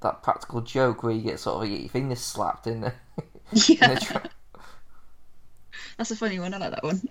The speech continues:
Speaker 2: Ah.
Speaker 1: But, but in hindsight, this whole, like, entrance is kind of rushed, isn't it? You know, it's like,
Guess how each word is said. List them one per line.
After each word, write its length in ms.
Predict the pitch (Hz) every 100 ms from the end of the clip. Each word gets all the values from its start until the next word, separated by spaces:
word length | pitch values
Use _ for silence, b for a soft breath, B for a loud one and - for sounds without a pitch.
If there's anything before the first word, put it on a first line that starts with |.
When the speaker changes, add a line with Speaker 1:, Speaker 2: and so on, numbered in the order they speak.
| 349
Speaker 2:
Ah. 280 | 392 381 - - - - B B B B B B B B B -
Speaker 1:
But, 260 | 214 220
but 80 | 254
in 60 | 202
hindsight, 480 | 196 190 185 - -
this 160 | -
whole, 240 | 175 143 123
like, 120 | 123 -
entrance 420 | 131 - 120 -
is 80 | -
kind 180 | - 120
of 140 | 127
rushed, 240 | 131 131
isn't 200 | 131 139
it? 100 | 101
You 80 | 104
know, 100 | 104
it's 180 | 101 110
like, 200 | 110 92